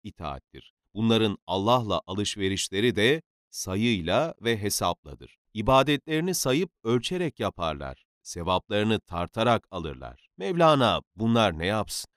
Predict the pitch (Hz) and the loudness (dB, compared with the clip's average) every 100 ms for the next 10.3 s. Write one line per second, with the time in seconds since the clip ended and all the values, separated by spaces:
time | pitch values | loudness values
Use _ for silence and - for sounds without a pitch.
0 | - 139 151 196 147 147 135 113 104 92 | 0 2 2 0 0 2 4 4 2 -4
1 | 82 69 - _ 87 110 113 123 120 127 | -4 -6 -14 _ -2 4 4 4 4 2
2 | 151 123 120 113 120 107 - 117 131 175 | 2 0 0 2 0 0 -2 -2 0 -4
3 | - 127 120 123 120 120 120 - 110 113 | -2 0 0 0 0 2 0 -2 -2 0
4 | 104 87 151 120 101 - 85 82 92 95 | 0 -2 -2 2 2 0 -6 -2 -2 -4
5 | _ _ - 113 165 170 165 175 185 - | _ _ -8 0 0 0 -4 -4 -6 -6
6 | 143 135 135 117 139 120 92 - 95 123 | -6 0 0 2 2 2 -2 -4 -2 2
7 | 160 151 139 127 - 104 117 131 123 - | 2 0 2 2 4 0 2 2 0 -2
8 | 139 123 117 113 120 98 90 73 69 64 | -2 -2 -2 0 2 2 -2 -6 -10 -12
9 | _ - 101 - 117 85 92 - 110 127 | _ -10 -8 -4 -4 -4 -6 -2 2 4
10 | 110 90 151 | 4 2 0